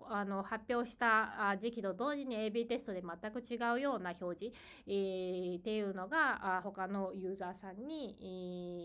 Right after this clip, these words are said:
ー、表示された場合に、ちょっとそこで混乱が起きたりとか、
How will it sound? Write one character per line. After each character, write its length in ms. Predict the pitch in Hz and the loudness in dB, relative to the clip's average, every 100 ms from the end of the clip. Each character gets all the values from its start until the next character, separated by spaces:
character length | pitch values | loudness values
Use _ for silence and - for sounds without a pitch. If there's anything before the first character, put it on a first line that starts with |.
| 170 170 165 165 160 165 | -8 -10 -10 -12 -12 -10
ー、 100 | 190 | -6
表 140 | 180 | -6
示 60 | - | -6
さ 100 | - | -6
れ 120 | 202 | -6
た 160 | 196 208 | -4 -2
場 100 | 214 | 0
合 120 | 214 | -2
に、 260 | 247 330 277 - - | -2 -6 -8 -12 -10
ち 80 | |
ょ 40 | 381 | -2
っ 20 | |
と 120 | 339 | -2
そ 120 | 240 | 0
こ 100 | 226 | -2
で 120 | 196 196 | -2 -2
混 260 | 214 214 | -4 -2
乱 180 | 214 202 | -2 0
が 160 | 196 202 | 0 -2
起 100 | - | -6
き 0 | |
た 140 | 185 | -12
り 80 | 175 | -12
と 100 | - | -10
か、 200 | - | -6